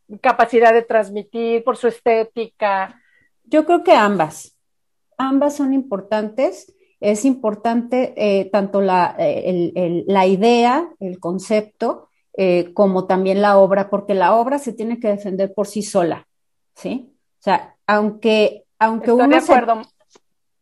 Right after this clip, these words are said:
Speaker 2: aunque uno se pare y vea la obra y digas, "Híjole, no, pues no, no me gusta", como ya lo mencionabas, Clau, pues tienes todo el derecho de decir,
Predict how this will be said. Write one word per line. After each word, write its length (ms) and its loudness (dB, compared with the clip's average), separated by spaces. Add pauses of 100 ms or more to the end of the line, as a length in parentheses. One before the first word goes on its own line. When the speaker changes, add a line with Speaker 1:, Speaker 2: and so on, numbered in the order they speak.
Speaker 2:
aunque 340 2
uno 200 0
se 180 -2
pare 580 -2 (260)
y 220 -6
vea 300 4
la 220 6
obra 500 2
y 140 -6
digas, 420 -4
"Híjole, 480 0
no, 240 -6
pues 160 -6
no, 160 -4
no 140 -4
me 140 -4
gusta", 420 -4
como 220 -4
ya 180 0
lo 100 0
mencionabas, 580 -4
Clau, 240 -4
pues 240 -20
tienes 320 -4
todo 120 0
el 80 0
derecho 400 0
de 80 2
decir, 400 -4